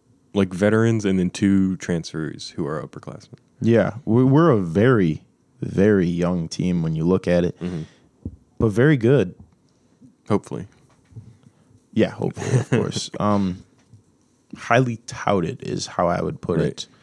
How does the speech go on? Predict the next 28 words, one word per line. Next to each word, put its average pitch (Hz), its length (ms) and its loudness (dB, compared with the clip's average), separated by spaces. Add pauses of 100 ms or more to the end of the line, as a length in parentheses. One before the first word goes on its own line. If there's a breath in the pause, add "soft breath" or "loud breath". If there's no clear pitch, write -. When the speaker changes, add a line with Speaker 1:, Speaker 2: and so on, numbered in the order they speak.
(140)
Speaker 1:
Highly 95 220 2
touted. 117 340 -2 (160)
Good 110 160 0
segue. 104 600 0 (100)
Uh, 85 400 2
in 87 160 -2
the, 90 260 0
uh, 85 260 -2 (140)
Big 92 220 -2
Twelve, 98 840 0
um, 80 440 -4 (160)
preseason 101 440 0
awards, 80 460 -2 (520 loud breath)
Oscar 85 300 -4
Tshiebwe, 85 480 -4 (160)
Big 82 160 -6
Twelve 87 220 -4
Freshman 87 360 -6
of 87 60 -2
the 87 80 0
Year. 98 240 0 (480 soft breath)
Derek 90 300 2
Culver, 110 560 2
honorable 98 380 2
mention 95 320 -2
all 76 80 -4
Big 76 180 -10
Twelve. - 280 -16